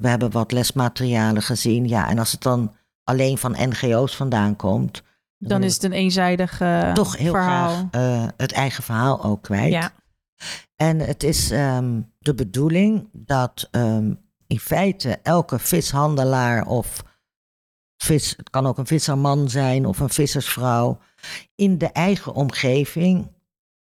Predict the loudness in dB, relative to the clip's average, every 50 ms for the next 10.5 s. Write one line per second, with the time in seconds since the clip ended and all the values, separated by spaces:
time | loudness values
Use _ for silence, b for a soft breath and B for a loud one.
0 | _ _ 2 2 4 2 2 2 0 0 0 -2 -2 -2 -2 0 2 2 2 2
1 | 0 -2 -6 -6 -2 0 2 2 2 2 2 0 0 -2 -2 0 0 0 0 0
2 | 0 0 0 0 0 -2 -6 _ _ _ -4 0 0 2 2 0 0 -2 0 -2
3 | 0 -2 -2 -2 0 0 0 0 -2 -6 -8 -6 -2 0 0 2 2 0 -2 0
4 | 0 2 2 2 2 0 2 2 2 2 0 0 -2 -6 -10 -6 -2 0 2 2
5 | 2 2 0 0 -2 -4 -4 -8 -12 -8 -2 0 0 2 2 0 0 -2 -4 -4
6 | -4 -2 0 2 2 2 2 0 -2 -2 0 0 0 0 0 -2 -4 -6 -10 -10
7 | -4 -2 0 2 2 2 2 2 2 2 2 0 0 -2 0 0 2 2 2 2
8 | 2 2 2 2 2 0 0 0 0 0 0 0 0 2 2 2 0 0 -4 -8
9 | _ _ _ _ 0 0 2 2 2 0 0 0 -2 -2 -4 -2 -2 0 0 0
10 | -2 0 0 2 2 2 0 -2 -6